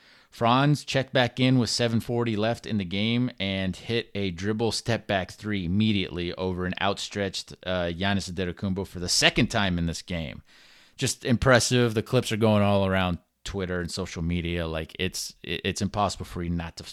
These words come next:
to run into these clips at this point. So that was Franz up to nineteen points. Um, you know, he wouldn't score again. He didn't need to score again. Germany was up ninety-four eighty with six minutes left, and Greece was needing a miracle at that point.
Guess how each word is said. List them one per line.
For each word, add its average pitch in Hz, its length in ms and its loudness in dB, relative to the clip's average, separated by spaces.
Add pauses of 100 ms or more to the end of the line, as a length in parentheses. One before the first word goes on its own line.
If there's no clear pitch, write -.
(140)
to 95 100 -6
run 82 240 -4
into 80 180 -8
these 78 160 -12
clips - 260 -10
at - 100 -20
this 80 140 -14
point. 85 320 -12 (760)
So 113 220 0 (180)
that 123 240 6
was 139 200 2 (160)
Franz 127 400 4
up 123 180 0
to 117 80 0
nineteen 120 420 4
points. 104 580 -2
Um, 90 480 -4
you 92 120 -4
know, 90 200 -4
he 104 120 -4
wouldn't 113 260 0
score 120 280 0
again. 110 460 4 (140)
He 76 120 -10
didn't 92 200 0
need 101 200 2
to 98 40 -4
score 101 280 -2
again. 98 340 0
Germany 101 320 0
was 98 120 -2
up 95 120 -2
ninety-four 98 640 -2
eighty 98 280 -4
with 92 140 -4
six - 260 -8
minutes 95 280 -4
left, 95 380 -4
and 90 180 -4
Greece 90 340 -6
was 87 140 -6
needing 87 280 -2
a 82 40 -4
miracle 85 460 -6
at 78 100 -14
that 80 220 -10
point. 87 300 -10